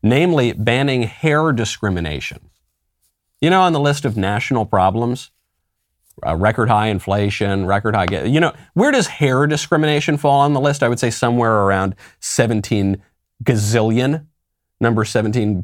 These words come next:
gazillion? No. According to our Congress, it's right up there at the top. The House passed,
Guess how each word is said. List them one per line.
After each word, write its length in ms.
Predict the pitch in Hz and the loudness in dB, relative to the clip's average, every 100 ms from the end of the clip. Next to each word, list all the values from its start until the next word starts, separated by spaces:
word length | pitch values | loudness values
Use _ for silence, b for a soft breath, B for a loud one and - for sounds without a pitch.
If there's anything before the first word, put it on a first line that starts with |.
| - | -2
gazillion? 480 | 107 113 127 147 147 | -2 0 0 0 2
No. 460 | 147 143 82 76 | 4 4 2 -4
According 360 | - - 135 131 | -6 -2 0 0
to 100 | 139 | 0
our 100 | 110 | 0
Congress, 460 | 101 90 87 87 - | 0 -2 -2 -4 -4
it's 140 | - | -2
right 240 | 104 113 - | 0 0 -2
up 140 | 104 | -4
there 260 | 90 87 - | -2 -2 -4
at 100 | - | -6
the 60 | |
top. 340 | - 131 127 - B B | 0 2 2 -4 B B
The 100 | 123 | 0
House 300 | 135 185 190 | 2 2 0
passed, 600 | - 143 107 101 - - | 0 2 2 0 -6 -14